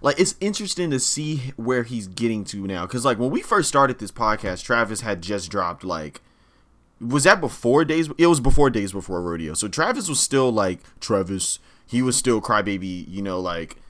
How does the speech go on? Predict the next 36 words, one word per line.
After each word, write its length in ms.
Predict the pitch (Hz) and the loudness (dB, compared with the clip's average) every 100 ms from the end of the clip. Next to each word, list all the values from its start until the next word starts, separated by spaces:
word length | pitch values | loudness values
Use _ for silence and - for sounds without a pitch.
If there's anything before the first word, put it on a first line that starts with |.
| - - _ 98 | -20 -20 _ -12
Reebok 420 | 101 95 87 82 | -8 -4 -4 -4
deal 220 | 90 82 | -8 -10
shit. 380 | - - 76 - - | -10 -12 -12 -16 -12
You 140 | 107 | -6
know 80 | 110 | -2
what 100 | 107 | -2
I 60 | 107 | -2
mean? 260 | 110 113 | -4 -4
Like, 280 | 113 95 87 - - _ _ _ - | -2 -2 -6 -10 -20 _ _ _ -14
now, 760 | 101 98 104 151 220 240 254 269 _ _ _ _ _ _ - | -8 -2 2 4 4 2 -4 -8 _ _ _ _ _ _ -12
seeing 320 | - 156 160 | -8 -6 -4
that, 120 | 131 | -2
like, 120 | 120 | -2
okay, 260 | 98 113 98 | -4 -4 -6
now 180 | 98 110 | -4 -4
he 80 | 117 | -4
has 120 | 107 | -6
the 60 | 98 | -10
clothing 400 | - 98 107 107 | -8 -6 -4 -6
brand 220 | 107 107 | -6 -6
he's 80 | - | -6
starting 240 | 110 104 | -6 -6
to 40 | |
create. 240 | 113 110 104 | -6 -4 -4
It's 100 | 95 | -4
called 200 | 104 92 | -6 -6
Cacti. 720 | - 90 - 107 95 95 95 - _ _ - - | -6 -6 -4 -6 -6 -6 -10 -18 _ _ -20 -12
And 140 | 101 104 | -6 -4
then 120 | 101 | -2
he 80 | 107 | -2
has, 220 | 98 92 | -2 -2
you 80 | 101 | -4
know, 80 | 98 | -4
his 180 | 101 | -6
record 380 | 90 104 117 104 | -4 -4 -4 -4
label, 680 | 101 101 95 101 98 95 104 | -4 -4 -4 -4 -4 -4 -8